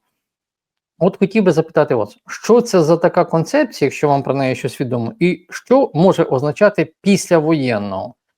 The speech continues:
Це вже, типу, вже ми говоримо про те, що можна, ну, десь на обріях бачити, м, там, обриси, вибачайте, завершення війни, чи це про якусь нову війну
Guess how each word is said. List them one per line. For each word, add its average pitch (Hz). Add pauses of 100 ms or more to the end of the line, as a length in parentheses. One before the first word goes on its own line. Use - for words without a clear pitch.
(140)
Це 175
вже, 165
типу, 147
вже 131
ми 120
говоримо 139
про 127
те, 139
що 127
можна, 123 (340)
ну, 139
десь 131
на 123
обріях 120
бачити, 120
м, 117 (380)
там, 117
обриси, 127
вибачайте, 117 (380)
завершення 147
війни, 208
чи 226
це 180
про 156
якусь 156
нову 139
війну 107